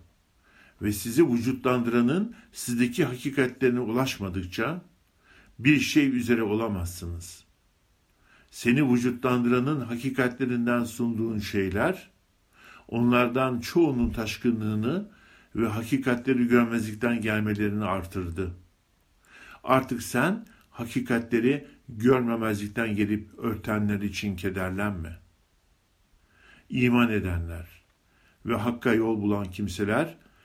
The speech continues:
ve kendi inançlarından çıkıp hakikate tabi olanlar ve Allah'a inanan kimselere yardımcı olanlar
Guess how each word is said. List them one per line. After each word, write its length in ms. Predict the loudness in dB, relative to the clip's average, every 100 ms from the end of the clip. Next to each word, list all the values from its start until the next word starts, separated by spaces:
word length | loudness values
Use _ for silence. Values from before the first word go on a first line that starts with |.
| _ -2
ve 200 | 0 0
kendi 380 | 0 0 0 0
inançlarından 920 | -2 0 -2 0 2 2 2 0 -4
çıkıp 440 | -6 0 0 0 -6 -20 -20 _
hakikate 640 | -8 -4 -2 -2 0 -2
tabi 340 | 0 -2 0 -2
olanlar 680 | -2 -4 -6 -10 -14 -18 _ _ _ _ _ 0
ve 140 | 2
Allah'a 440 | 4 4 4 4 2
inanan 500 | 0 -2 0 -2 -4
kimselere 560 | -4 -4 -2 -2 0
yardımcı 520 | 0 0 -4 -4 -2 -2
olanlar 640 | -2 -4 -2 0 -2